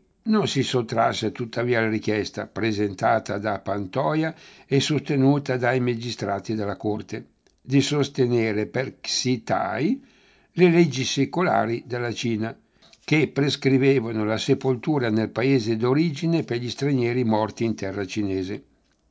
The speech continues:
Il Ministero dei Riti, inviando il memoriale all'imperatore, scriveva: "Poiché Ricci è vissuto all'ombra di Vostra Maestà così a lungo che voleva ritenersi un cinese,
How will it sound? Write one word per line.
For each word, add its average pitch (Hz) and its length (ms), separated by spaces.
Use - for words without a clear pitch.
Il 113 160
Ministero 170 600
dei 139 200
Riti, 117 640
inviando 123 720
il 123 140
memoriale 120 640
all'imperatore, 113 760
scriveva: 101 760
"Poiché 151 540
Ricci 175 400
è 147 60
vissuto 151 500
all'ombra 135 440
di 123 80
Vostra 113 400
Maestà 110 560
così 127 380
a 180 80
lungo 120 560
che - 100
voleva 123 400
ritenersi 127 640
un 117 160
cinese, 110 720